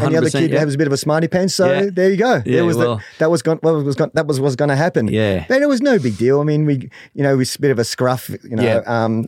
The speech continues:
Speaker 2: and then we were mates afterwards.
Speaker 1: Yeah,
Speaker 2: That's how it
Speaker 1: yeah.
Speaker 2: was back then.
Speaker 1: It's a little, little bit different,
Speaker 2: Yeah.
Speaker 1: uh, back then with the fights, wasn't it? Once you, you fought someone or had
Speaker 2: Yes.
Speaker 1: a fight at school,
Speaker 2: That was it.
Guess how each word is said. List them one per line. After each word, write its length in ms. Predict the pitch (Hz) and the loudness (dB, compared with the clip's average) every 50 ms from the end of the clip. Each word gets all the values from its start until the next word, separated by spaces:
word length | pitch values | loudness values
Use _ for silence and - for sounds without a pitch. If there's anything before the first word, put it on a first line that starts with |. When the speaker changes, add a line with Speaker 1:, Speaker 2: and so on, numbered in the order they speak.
| - - | -4 -2
Speaker 2:
and 160 | 123 127 127 | 0 0 2
then 180 | 127 127 131 123 | 2 0 0 0
we 80 | 127 | 0
were 100 | 127 127 | 0 0
mates 300 | 127 131 135 139 135 - | 0 0 0 0 0 0
afterwards. 420 | 143 147 156 139 - 131 107 95 104 | 0 -2 -2 -2 -2 -2 0 0 0
Speaker 1:
Yeah, 60 | 98 | 0
Speaker 2:
That's 100 | 95 95 95 | 0 2 2
how 100 | 117 113 | 0 0
it 40 | 110 | 2
Speaker 1:
yeah. 40 | 110 | 0
Speaker 2:
was 140 | 131 127 - | -2 -2 -2
back 220 | - 104 98 - | -2 -2 -2 -2
then. 100 | 104 85 | -4 -2
Speaker 1:
It's 80 | 85 - | 0 0
a 40 | |
little, 200 | 139 160 165 147 | 0 2 2 2
little 160 | 156 180 160 151 | 0 0 0 0
bit 100 | 135 117 | 0 0
different, 280 | 143 226 220 190 143 117 | 0 0 0 0 0 0
Speaker 2:
Yeah. 380 | 101 90 87 123 123 120 113 | 0 0 0 0 0 0 -2
Speaker 1:
uh, 40 | 113 | -2
back 300 | 98 - 131 120 - - | -2 -2 -4 -4 -4 -2
then 400 | 139 131 131 127 123 113 104 98 - | 0 0 2 2 2 0 -2 -2 -2
with 160 | 123 123 - | -2 -2 -2
the 100 | - 107 | -4 -6
fights, 360 | - - 117 120 131 - - | -2 0 0 0 0 -2 -2
wasn't 240 | 123 127 120 123 120 | -2 0 2 2 0
it? 140 | 110 101 - | 0 -2 -2
Once 240 | 76 127 135 120 - | -2 -2 -2 0 0
you, 240 | 123 120 117 117 - - | 0 0 0 -2 -4 -4
you 140 | - 123 110 | -2 -2 -2
fought 320 | - - 143 147 143 135 - | -2 0 0 0 0 0 0
someone 340 | 135 123 123 127 131 127 | -2 0 0 2 2 2
or 120 | 127 120 113 | 2 2 2
had 100 | 143 135 | 2 0
Speaker 2:
Yes. 80 | 123 113 | -2 -2
Speaker 1:
a 40 | - | -2
fight 200 | 131 127 123 117 | 0 0 0 0
at 80 | 120 | -2
school, 400 | - - - 139 160 180 226 226 - | -6 -4 -2 0 2 2 0 0 -2
Speaker 2:
That 100 | 151 151 | -2 -2
was 100 | 156 131 | 0 0
it. 140 | 165 143 - | 0 0 0